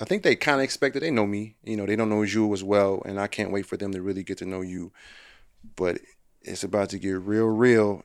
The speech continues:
and, you know, there's, there's that seasoning in there where it's a few folks I wanna have conversations with, or I'm address.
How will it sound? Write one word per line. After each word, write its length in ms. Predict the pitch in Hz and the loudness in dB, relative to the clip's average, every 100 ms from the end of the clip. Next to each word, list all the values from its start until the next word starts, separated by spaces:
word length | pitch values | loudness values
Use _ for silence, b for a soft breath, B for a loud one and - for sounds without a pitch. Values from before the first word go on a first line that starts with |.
| _ | _
and, 640 | 95 92 92 92 90 90 101 _ _ | -8 -6 -6 -6 -8 -10 -16 _ _
you 160 | 95 92 | -12 -8
know, 180 | 87 90 | -10 -6
there's, 440 | 95 95 92 - - | -4 -4 -6 -12 -6
there's 260 | 98 98 | -4 -2
that 180 | 98 95 | -4 -4
seasoning 480 | - 117 107 98 95 | -4 -4 -2 -2 -4
in 120 | 95 | -4
there 240 | 95 95 92 | -4 -4 -2
where 240 | 95 92 - b b - | -2 -2 -6 b b -12
it's 140 | - | -10
a 60 | 95 | -8
few 180 | 104 | -10
folks 320 | 101 104 95 95 | -2 -2 0 -2
I 60 | |
wanna 240 | 95 95 95 | -2 -2 -4
have 160 | 90 | -4
conversations 640 | - 98 95 98 98 90 92 | -4 -4 -4 -4 -4 -6 -8
with, 260 | 92 90 | -8 0
or 100 | 104 | 6
I'm 120 | 110 98 | 8 6
address. 520 | 82 98 82 - | 2 2 2 -6